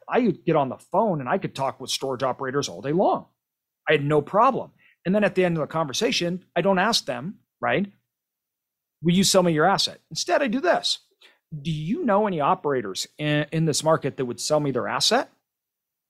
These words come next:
Because now they can say, "Well, I might. Would you like to buy mine?" So if they're a seller, that's gonna come out. Or they're gonna give you a lead. If not, you've built a relationship.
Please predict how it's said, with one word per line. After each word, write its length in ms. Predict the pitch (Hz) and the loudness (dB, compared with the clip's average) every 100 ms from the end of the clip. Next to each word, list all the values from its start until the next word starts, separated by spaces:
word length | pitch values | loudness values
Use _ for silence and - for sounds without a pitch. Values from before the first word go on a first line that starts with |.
| _ _ _ _ _ - | _ _ _ _ _ -2
Because 300 | 190 185 139 | 2 2 2
now 580 | 202 359 185 165 196 - - | 2 4 4 2 -2 -6 0
they 120 | 214 | 2
can 300 | 233 175 135 | 2 -2 -4
say, 400 | - 160 151 143 _ - | 0 2 2 -2 _ -2
"Well, 280 | 208 123 - _ - | 0 0 -8 _ -12
I 180 | 123 339 | -8 -6
might. 460 | 131 98 190 - _ _ _ _ _ _ _ _ _ | -6 -8 -12 -14 _ _ _ _ _ _ _ _ _
Would 200 | 175 147 | 0 4
you 60 | 147 | 4
like 160 | 143 | 4
to 60 | 127 | 2
buy 160 | 131 123 | 0 0
mine?" 400 | 127 151 262 - _ | 0 0 -2 -8 _
So 140 | - 214 | 2 4
if 100 | - | 6
they're 120 | 175 | 4
a 60 | |
seller, 380 | - 254 269 202 | 2 2 4 4
that's 200 | 180 170 | 2 -2
gonna 160 | 185 156 | -6 -8
come 200 | 160 170 | -4 -2
out. 280 | 285 - - _ _ _ | -4 -6 -18 _ _ _
Or 380 | 208 196 185 180 _ | 6 6 6 2 _
they're 100 | 165 | -4
gonna 180 | 160 165 | -2 0
give 180 | 147 139 | -2 0
you 140 | 160 | 0
a 20 | |
lead. 380 | 127 113 113 107 _ _ | 0 -4 -6 -10 _ _
If 180 | 160 151 | -4 0
not, 260 | 151 147 147 | 0 0 -4
you've 120 | 123 | -6
built 220 | 110 110 | -6 -4
a 40 | |
relationship. 680 | 139 180 214 - 107 - - | 0 2 2 0 -6 -10 -16